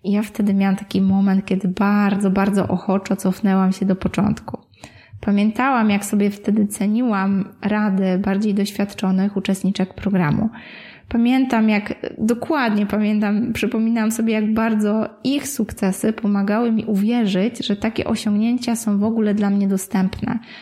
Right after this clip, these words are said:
że to jest w ogóle dla mnie możliwe. Pam-, pamiętam, jak wiele mi to w głowie zmieniało. Otwierało moją głowę na coraz śmielsze wyzwania.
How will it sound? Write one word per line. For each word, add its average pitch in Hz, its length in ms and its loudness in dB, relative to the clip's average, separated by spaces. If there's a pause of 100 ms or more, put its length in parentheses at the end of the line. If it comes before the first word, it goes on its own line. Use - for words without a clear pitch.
(120)
że - 120 -6
to 226 80 2
jest 233 140 2
w - 40 -4
ogóle 214 280 2
dla 196 140 2
mnie 196 180 2
możliwe. 185 600 0 (920)
Pam-, 196 260 0 (140)
pamiętam, 277 480 0
jak 220 140 2
wiele 262 220 2
mi 233 140 0
to 220 180 0
w 196 140 2
głowie 202 480 0
zmieniało. 196 760 -2 (300)
Otwierało 233 560 0
moją 202 280 2
głowę 196 360 2
na 185 160 2
coraz 208 440 -2
śmielsze 190 400 0
wyzwania. 190 520 2